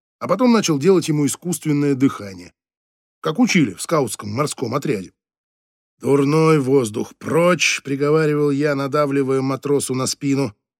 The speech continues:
«Чистый воздух внутрь». На этих словах я отпускал руки, чтобы легкие могли наполниться. «Дурной воздух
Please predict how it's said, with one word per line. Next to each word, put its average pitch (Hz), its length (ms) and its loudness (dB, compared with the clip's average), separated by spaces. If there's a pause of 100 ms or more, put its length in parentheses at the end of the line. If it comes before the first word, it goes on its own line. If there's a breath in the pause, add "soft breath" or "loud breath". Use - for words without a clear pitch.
(140)
«Чистый 165 520 -2
воздух 135 520 0
внутрь». 120 560 -2 (320 loud breath)
На 107 120 -18
этих 120 240 -8
словах 135 400 -4
я 139 120 -2
отпускал 123 520 -6
руки, 156 260 -4
чтобы 127 300 -2
легкие 139 440 0
могли 113 300 -6
наполниться. 110 720 -8 (360)
«Дурной 143 500 0
воздух 120 520 -2